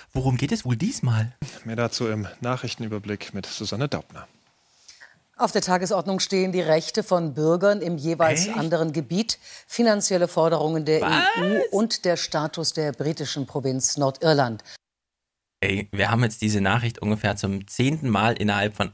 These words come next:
Speaker 1: einem Jahr bekommen, ja? Die Verhandlungen haben begonnen, auf der Tagesordnung steht, die Rechte von E-U-Bürgern und was Großbritannien der E U noch schuldet. Ähm,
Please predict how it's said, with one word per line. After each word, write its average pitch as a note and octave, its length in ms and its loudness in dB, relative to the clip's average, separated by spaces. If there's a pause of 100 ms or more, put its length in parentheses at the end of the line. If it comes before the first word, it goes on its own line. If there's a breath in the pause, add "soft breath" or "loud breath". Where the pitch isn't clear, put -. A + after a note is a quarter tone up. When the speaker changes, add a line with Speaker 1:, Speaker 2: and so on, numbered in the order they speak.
(120)
Speaker 1:
einem G#2+ 240 2
Jahr A2 200 4
bekommen, F#2 340 -6
ja? A2 160 -2 (760)
Die G#2 60 -2
Verhandlungen B2 540 2
haben C#3 160 0
begonnen, C#3+ 560 2 (340)
auf G#2+ 160 0
der G2 120 -10
Tagesordnung A2+ 640 0
steht, G2+ 400 -2 (560)
die F#2+ 140 -4
Rechte G2+ 480 -4
von G2+ 240 -6
E-U-Bürgern C3 920 0
und A2+ 320 2
was G2+ 360 -4 (460)
Großbritannien A2 600 0
der A2+ 100 0
E A2 100 2
U A2 160 2
noch A#2+ 160 0
schuldet. - 460 0 (1500)
Ähm, G2 760 2